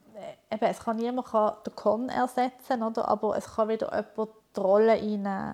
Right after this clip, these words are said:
vom, vom Partner. Und dann habe ich mich dann halt, äh, bei einer Online- Dating-Plattform angemeldet und, ähm, ja, ich habe so dann, äh, den Andreas kennengelernt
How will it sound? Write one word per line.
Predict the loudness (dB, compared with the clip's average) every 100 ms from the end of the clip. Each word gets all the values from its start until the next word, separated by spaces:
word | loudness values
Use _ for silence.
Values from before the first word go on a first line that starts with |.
| -12
vom, | -12 -8 -8 -8 -12 -16 _ -4
vom | -2 -2
Partner. | 0 2 2 0 -6 -10 -12 -20 -20 -10
Und | -4 -4 0
dann | 0
habe | 0 -4
ich | -6
mich | -8
dann | -6 -6 -8
halt, | -10 -12 -12
äh, | -12
bei | -8 -6
einer | -6
Online- | -4 -2 -2 -6 _ _ _ -20 -20 -20 -14 4
Dating-Plattform | 6 6 4 2 2 2 2 0 2
angemeldet | 0 0 -2 -2 -2 -4 -6 -6
und, | -6 -8 -10 _
ähm, | -4 -4 -4 -8 -10 -12 _ _
ja, | -4 -2 -2
ich | -6
habe | -10
so | -6 -4
dann, | -2 -4 -4
äh, | -6 -6 -6 -6 -6
den | -6
Andreas | -6 -6 -6 -8
kennengelernt | -8 -6 -6 -6 -6 -6 -12